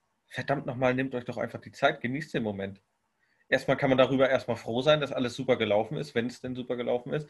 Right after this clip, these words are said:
dass man es, äh, weitgerecht im besten Fall zur Strecke gebracht hat und sich auch nochmal besinnen darauf, was habe ich jetzt gerade gemacht, ne? Und das nicht mit her-, wie du schon sagtest, mit heruntergezogenen Mundwinkeln,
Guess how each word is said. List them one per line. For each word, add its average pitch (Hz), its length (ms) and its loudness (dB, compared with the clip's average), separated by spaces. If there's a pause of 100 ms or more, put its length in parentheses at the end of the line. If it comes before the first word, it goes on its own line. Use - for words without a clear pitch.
(220)
dass 117 140 -2
man 120 120 6
es, - 260 -10
äh, 117 200 0
weitgerecht 120 540 2 (160)
im 123 100 -2
besten 120 300 2
Fall 113 220 2
zur 110 120 -6
Strecke 117 300 -2
gebracht 139 380 0
hat 175 180 2 (640)
und 147 200 2
sich 147 200 2
auch 139 120 8
nochmal 135 280 4
besinnen 131 420 2
darauf, 113 420 4
was 120 140 -6
habe - 140 -8
ich - 80 -10
jetzt - 180 -6
gerade 113 240 0
gemacht, 160 480 -4 (140)
ne? 127 280 0 (380)
Und 143 80 -4
das 123 160 -6 (320)
nicht 170 380 2
mit 147 160 2
her-, 123 220 4
wie 135 100 -2
du 131 100 4
schon 123 160 -2
sagtest, 123 260 0
mit 113 120 -6
heruntergezogenen 110 880 -2
Mundwinkeln, 127 640 -2